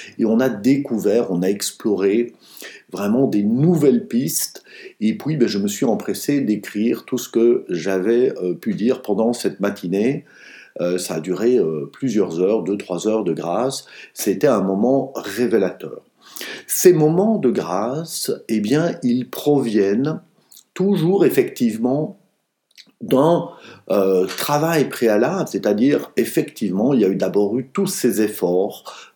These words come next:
pour arriver à la grâce. Mais la grâce arrive à quel moment ? C'est ça le secret.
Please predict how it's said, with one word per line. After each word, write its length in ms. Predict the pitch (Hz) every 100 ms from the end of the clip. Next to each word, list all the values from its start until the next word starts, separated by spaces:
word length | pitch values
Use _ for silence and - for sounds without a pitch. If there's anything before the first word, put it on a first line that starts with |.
| -
pour 240 | 135 113
arriver 320 | 107 95 101
à 80 | 123
la 140 | 87 82
grâce. 520 | - 71 64 - - - - -
Mais 120 | 110
la 140 | 120 135
grâce 360 | 143 208 202
arrive 520 | 117 127 156 196 - - _ _ -
à 280 | - - -
quel 240 | 202 185 131
moment ? 340 | 104 92 80
C'est 180 | - 113
ça 240 | - 170
le 120 | 110 85
secret. 540 | - - - -